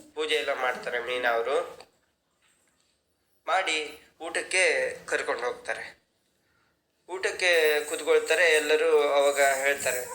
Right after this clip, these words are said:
ಮೀನಾ ಗಣೇಶನ ಕಥೆನೂ ಹೇಳ್ತಾರೆ ಅಲ್ಲಿ ಪ್ರೀತಿಯಿಂದ. "ಅಪ್ಪ, ಏನಮ್ಮ ಅಡಿಗೆ ಮಾಡಿದ್ದೆ ನೀನು?" ಅಂತ ಹೇಳ್ತಾರೆ. ಆಮೇಲೆ ಚಿರ್ತಾ ಅವರು ಒಂದು ಪ್ರಶ್ನೆ, "ಅದ್ಕೆ ಒಂದು ಪ್ರಶ್ನೆ ಮಾಡ್ತೀನಿ ನಾನು" ಅಂತ ಹೇಳ್ತಾರೆ.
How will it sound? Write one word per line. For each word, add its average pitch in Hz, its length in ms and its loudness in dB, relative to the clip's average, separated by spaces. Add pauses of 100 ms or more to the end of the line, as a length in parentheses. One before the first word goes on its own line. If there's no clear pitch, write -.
(840)
ಮೀನಾ 175 420 2
ಗಣೇಶನ 156 560 0
ಕಥೆನೂ 151 400 0
ಹೇಳ್ತಾರೆ 139 460 0
ಅಲ್ಲಿ 131 480 -4 (1000)
ಪ್ರೀತಿಯಿಂದ. 147 500 -2
"ಅಪ್ಪ, 123 400 -2 (260)
ಏನಮ್ಮ 143 540 -2
ಅಡಿಗೆ 139 260 -2
ಮಾಡಿದ್ದೆ 135 420 -2
ನೀನು?" 127 280 -6 (540)
ಅಂತ 139 160 -6
ಹೇಳ್ತಾರೆ. 123 560 -4 (680)
ಆಮೇಲೆ 165 300 -2
ಚಿರ್ತಾ 165 400 0
ಅವರು 165 200 2
ಒಂದು 147 360 2
ಪ್ರಶ್ನೆ, 143 360 -2
"ಅದ್ಕೆ 151 380 0
ಒಂದು 156 300 0
ಪ್ರಶ್ನೆ 160 360 -2
ಮಾಡ್ತೀನಿ 165 380 0
ನಾನು" 143 220 2
ಅಂತ 139 160 0
ಹೇಳ್ತಾರೆ. 120 420 -4